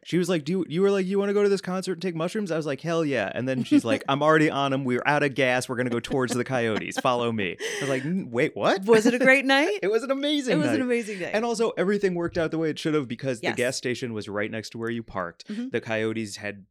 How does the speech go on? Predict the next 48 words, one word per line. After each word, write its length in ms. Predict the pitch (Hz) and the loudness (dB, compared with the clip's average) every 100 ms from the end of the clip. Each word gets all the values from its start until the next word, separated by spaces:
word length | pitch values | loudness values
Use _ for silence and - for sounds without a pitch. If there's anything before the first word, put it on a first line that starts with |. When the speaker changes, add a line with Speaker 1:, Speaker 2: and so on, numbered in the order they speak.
| - | -12
Speaker 1:
no 380 | 117 127 113 101 | -6 -2 0 -2
interest 400 | - 98 - 101 | -6 -10 -8 -8
in 120 | 92 | -8
us. 260 | 90 - - | -10 -12 -6
Speaker 2:
They're 120 | 269 | -2
Speaker 1:
The 40 | 175 | 0
Speaker 2:
L 60 | |
A 20 | 165 | 0
Speaker 1:
mushrooms 380 | - 170 143 156 | 0 0 0 -2
were 40 | 117 | -4
Speaker 2:
coyotes. 100 | - | -4
Speaker 1:
fantastic. 720 | 113 107 104 98 92 - 104 - - | -8 -8 -10 -10 -10 -8 -10 -10 -8
So 160 | - 170 | -2 0
it's 80 | |
like 160 | 185 - 170 | 0 0 2
everything 340 | 190 175 156 | 2 0 -2
worked 300 | 123 135 131 | -4 -6 -4
out, 240 | 127 123 - | -2 -2 -4
but 120 | 113 | -6
my 180 | 120 123 | -4 -6
practical 920 | - - 110 113 - 117 113 107 101 _ _ | -8 -6 -4 -4 -8 -10 -8 -8 -10 _ _
need 440 | 117 117 113 110 - - | -8 -4 -4 -6 -10 -6
to, 400 | 107 104 98 95 _ _ _ _ _ - | -4 -4 -6 -12 _ _ _ _ _ -6
um, 280 | 104 98 - | -6 -6 -8
assess 680 | 110 - - 110 110 - - _ _ _ - | -8 -4 -2 -2 -2 -4 -6 _ _ _ -12
and 160 | 104 104 | -8 -6
engage 720 | 95 110 101 104 104 - - - | -6 -4 -2 0 -2 -8 -16 -12
and 160 | 98 | -12
have 240 | 98 101 101 | -8 -8 -6
my 140 | 95 | -8
list 380 | 92 101 - - | -8 -8 -8 -12
complete 500 | 101 - 107 104 - _ - | -18 -10 -8 -8 -10 _ -12
to 140 | 101 | -8
enjoy 320 | 98 98 101 | -8 -6 -6
myself 460 | 113 131 156 165 175 | -6 -6 -8 -8 -6
Speaker 2:
Mm-hmm. 240 | 214 214 | -4 -2
Speaker 1:
was 160 | - 160 - | -2 -2 0
out 220 | 147 143 | 0 -2
the 80 | 143 | -6
fucking 340 | 135 127 123 | -6 -4 -2
window 340 | 127 165 104 107 | -2 0 0 0
because 280 | 117 220 | 0 2
I 60 | 113 | 2
Speaker 2:
Right. 20 | |
Speaker 1:
was 160 | 113 110 | 2 2
at 120 | 107 | 0
your 240 | 110 127 120 | 0 0 0
mercy. 520 | 120 170 - 101 | 0 -2 -2 -4